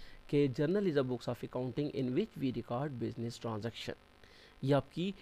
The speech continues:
first book of accounting है जिसमें हम business की transactions को record करते हैं, इसीलिए इसको original entry कहा जाता है, books of original entry। तो आपने ये हमेशा देखना है कि books of original entry आपकी कौन सी है,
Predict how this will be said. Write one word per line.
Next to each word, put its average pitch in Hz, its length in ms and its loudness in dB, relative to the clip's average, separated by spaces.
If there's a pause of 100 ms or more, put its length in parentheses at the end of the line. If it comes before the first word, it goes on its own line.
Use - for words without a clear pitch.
(180)
first - 340 2
book 151 180 0
of 131 120 2
accounting 131 520 0
है 135 80 2
जिसमें 127 280 -4
हम 127 140 -2
business 117 320 -2
की 127 120 -2
transactions 120 540 -2
को 127 120 -6
record 120 320 -2
करते - 320 -6
हैं, 147 220 0 (260)
इसीलिए 196 380 2
इसको - 440 -2
original 165 380 2
entry 127 360 -2
कहा 120 260 -4
जाता 120 300 -2
है, 143 200 2
books 120 360 -6
of 190 140 4 (220)
original 117 460 -2
entry। - 200 -14 (1700)
तो - 60 -2
आपने 143 440 4 (220)
ये 190 300 4
हमेशा 135 400 0
देखना 123 340 -2
है 160 140 0
कि - 120 -6
books 123 280 -4
of 147 100 -4 (120)
original 143 400 0
entry 151 340 -2
आपकी 123 300 0
कौन 120 200 -2
सी - 240 -8
है, 160 140 4